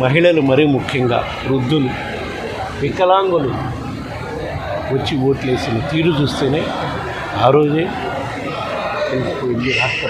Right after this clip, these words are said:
ప్రజలందరూ కూడా ఏ విధంగా గౌరవ ముఖ్యమంత్రి జగన్మోహన్ రెడ్డి గారి పట్ల,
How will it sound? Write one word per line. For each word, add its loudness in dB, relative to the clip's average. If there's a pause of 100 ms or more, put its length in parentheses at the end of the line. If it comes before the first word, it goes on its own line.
ప్రజలందరూ 0 (120)
కూడా 0 (580)
ఏ 4
విధంగా 4 (100)
గౌరవ 4 (100)
ముఖ్యమంత్రి 0 (540)
జగన్మోహన్ 6
రెడ్డి 4
గారి 4
పట్ల, -2